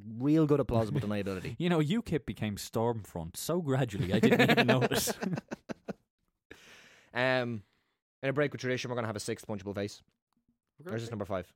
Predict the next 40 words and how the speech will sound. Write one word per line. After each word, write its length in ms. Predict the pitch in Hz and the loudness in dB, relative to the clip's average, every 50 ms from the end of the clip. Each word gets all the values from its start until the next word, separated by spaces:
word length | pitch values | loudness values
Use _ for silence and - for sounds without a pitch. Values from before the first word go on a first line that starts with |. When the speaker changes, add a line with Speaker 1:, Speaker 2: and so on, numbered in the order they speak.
| _ _ - | _ _ -10
Speaker 2:
This 120 | - 160 | -6 -6
is 80 | 165 143 | -6 -4
five. 220 | - 156 147 127 - | -4 -4 -4 -2 -2
Speaker 1:
Ah, 80 | 135 | 0
this 100 | 151 175 165 | 0 0 0
is 40 | 143 | 0
five. 200 | 175 202 151 113 | 2 2 2 2
Speaker 2:
This 60 | 127 | 2
is 40 | 143 | 0
Speaker 1:
Excellent. 360 | - - - - 101 87 - | 0 -2 -6 -8 -8 -8 -10
Speaker 2:
five, 120 | - 113 101 104 - - - _ - | -14 -16 -16 -18 -20 -20 -20 _ -4
yeah. 60 | - 160 | -2 0
Speaker 1:
I'm 80 | 175 | 0
gonna 140 | 170 160 143 | 0 0 -2
punch, 440 | - 135 127 127 117 - - - - _ _ _ _ _ _ _ _ _ _ _ | -2 -2 -2 -2 -4 -6 -8 -10 -12 _ _ _ _ _ _ _ _ _ _ _
um, 500 | - 113 110 110 110 110 110 110 107 98 - _ _ _ _ _ _ _ _ _ - | -4 -2 0 0 0 -2 -2 -2 -4 -6 -10 _ _ _ _ _ _ _ _ _ -4
Connor 180 | - 160 175 180 | 0 2 2 4
Murphy 360 | 165 143 131 - - 113 120 - _ _ | 4 2 2 2 0 -2 -4 -6 _ _
and 200 | - 101 104 98 | -6 -6 -4 -2
Don 400 | 98 120 117 117 120 123 123 123 | 0 0 2 2 2 0 -2 0
Doyle, 380 | 117 113 101 101 95 90 87 - _ _ _ _ _ _ _ _ _ _ _ _ _ _ _ _ _ _ _ _ _ _ _ _ _ _ _ _ - - _ _ _ _ _ _ | 0 2 2 2 2 0 -2 -6 _ _ _ _ _ _ _ _ _ _ _ _ _ _ _ _ _ _ _ _ _ _ _ _ _ _ _ _ -14 -14 _ _ _ _ _ _
who 160 | - 120 117 | -2 0 2
are, 340 | 113 107 101 104 110 107 - _ _ - | 2 2 2 0 0 -2 -4 _ _ -6
Speaker 2:
Who 60 | 110 | -4
are 20 | 107 | -2
they? 300 | 104 104 104 104 101 101 | -2 0 0 -2 -2 -2
Speaker 1:
um, 200 | 101 98 95 90 - _ _ _ _ _ _ _ _ _ _ _ _ _ _ _ _ _ _ - | -4 -6 -8 -10 -12 _ _ _ _ _ _ _ _ _ _ _ _ _ _ _ _ _ _ -6
a 60 | 107 | -4
representative 500 | 120 135 120 107 135 131 117 117 117 104 | -4 -4 -2 -2 -2 -2 -2 -4 -8 -6
of 60 | 101 | -4
Sinn 180 | - 127 135 131 | -4 -4 -2 -2
Féin 340 | 123 113 110 113 123 131 | -2 -2 -2 -2 -4 -6
and 100 | 113 107 | -6 -8
the 40 | 95 | -6
General 220 | 98 110 110 110 98 | -4 -4 -4 -4 -6
Sec-, 180 | - 135 - | -6 -8 -8
Secretary 300 | - - 160 - - 104 | -6 -6 -6 -4 -4 -4
of 60 | 95 | -4
Sinn 160 | - 107 98 87 | -4 -4 -4 -4
Féin, 260 | - 95 98 98 | -4 -4 -4 -4